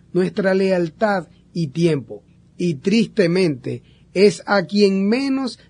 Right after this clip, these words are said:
le damos lo que le corresponde. Somos injustos con Dios y nos quejamos cuando Él es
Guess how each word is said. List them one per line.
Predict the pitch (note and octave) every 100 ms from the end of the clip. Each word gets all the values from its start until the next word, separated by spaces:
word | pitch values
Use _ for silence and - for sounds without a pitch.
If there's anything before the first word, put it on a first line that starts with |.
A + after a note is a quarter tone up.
| -
le | E3 E3
damos | D#3 G#3 A3+ A#3+ A3+ _ -
lo | E3+ F3 C#3+
que | E3
le | D#3
corresponde. | - D3+ C#3 - - B2+ G#2+ G#2+ - _ -
Somos | - F#3 F3+ F#3 D#3 -
injustos | G#3 E3+ - A#3 C4 - G#3
con | - G#3+ F#3
Dios | D#3 B2+ - - _ _ _ _ _ _ _
y | -
nos | F#3+ F3+
quejamos | - E3 G#3 A3 E3 D3+ - _ -
cuando | F#3 F3 E3+ E3+
Él | F#3 G3+
es | F#3+